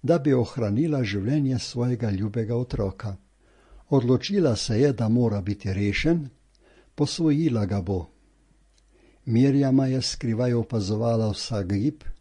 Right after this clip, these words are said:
ko pa je videla, da z otrokom ravnajo nežno, je stopila bliže in končno spregovorila: "Ali naj grem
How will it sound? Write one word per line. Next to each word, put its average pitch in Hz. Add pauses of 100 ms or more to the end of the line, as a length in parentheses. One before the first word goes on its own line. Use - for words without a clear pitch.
(560)
ko 185
pa 170
je 131
videla, 117
da 110
z 98
otrokom 143
ravnajo 110
nežno, 110 (500)
je 131
stopila 117
bliže 143
in 127
končno 113
spregovorila: 135 (920)
"Ali 135
naj 135
grem 147